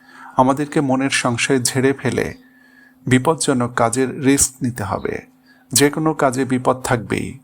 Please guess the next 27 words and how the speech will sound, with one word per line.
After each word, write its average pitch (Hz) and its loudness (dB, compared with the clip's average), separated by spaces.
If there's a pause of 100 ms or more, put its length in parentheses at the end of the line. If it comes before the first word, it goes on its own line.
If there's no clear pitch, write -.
"আমি 135 2
ঘরের 127 0
বাইরে 139 0
বের 123 0
হব 120 0
না, 107 -2
কারণ 123 0
রাস্তায় 127 0
গাড়ি 127 0
আমাকে 120 -2
চাপা 123 0
দিতে 120 -2
পারে", - -4 (480)
এই 135 6
কথাটি 147 -2
যেমন 123 0
সঠিক 123 -2
নয়, 117 0 (580)
তেমনি 139 4
"আমি 151 2
ব্যর্থ 127 0
হতে 143 0
পারি, 113 -2
তাই 120 2
কোনো 143 -2
কাজে 127 0
হাত 120 0